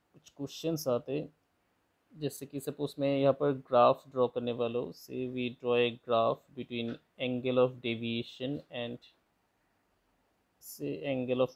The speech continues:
prism के ऊपर। तो इसका जो ग्राफ होते है, so that graph is like this, इसे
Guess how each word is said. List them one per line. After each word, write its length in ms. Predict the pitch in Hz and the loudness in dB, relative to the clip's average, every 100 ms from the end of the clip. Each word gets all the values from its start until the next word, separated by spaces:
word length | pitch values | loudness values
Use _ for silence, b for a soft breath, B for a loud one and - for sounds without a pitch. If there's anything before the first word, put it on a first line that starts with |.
| - | -10
prism 380 | 127 123 131 127 - | -6 -6 -4 -6 -6
के 140 | 120 | -10
ऊपर। 240 | 117 127 | -8 -12
तो 1120 | - _ _ _ _ _ _ _ _ _ - 135 | -12 _ _ _ _ _ _ _ _ _ -16 -16
इसका 280 | - 135 135 | -10 -6 -6
जो 80 | 139 | -6
ग्राफ 440 | 135 131 127 131 135 | -4 4 4 4 -2
होते 160 | 135 | -8
है, 60 | 135 | -8
so 140 | 131 | -6
that 340 | 123 120 - 123 | -4 -4 -4 -6
graph 300 | 123 120 - | 0 0 0
is 220 | 127 - 131 | -10 -12 -10
like 140 | 117 _ _ | -10 _ _
this, 220 | - - _ _ _ _ _ 180 | -20 -20 _ _ _ _ _ -20
इसे 240 | - 131 | -16 -14